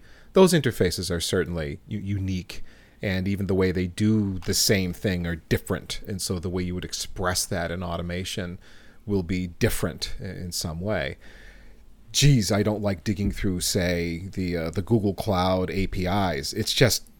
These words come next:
confusing and deep, and you can do all kinds of things. And then once I've solved it there, I gotta,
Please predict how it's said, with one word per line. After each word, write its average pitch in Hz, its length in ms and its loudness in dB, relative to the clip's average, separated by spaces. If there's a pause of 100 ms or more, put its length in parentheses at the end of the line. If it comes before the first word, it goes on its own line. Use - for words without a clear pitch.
(120)
confusing 127 640 4
and 98 180 2
deep, 147 340 6
and 98 220 6
you 101 60 0
can 110 160 0
do 113 120 8
all 135 140 12
kinds 151 320 6
of 135 80 6
things. 85 460 0
And 90 140 -2
then 98 220 4
once 104 180 0
I've 98 140 2
solved 110 380 6
it 101 120 4
there, 113 240 6
I 90 100 4
gotta, 92 300 0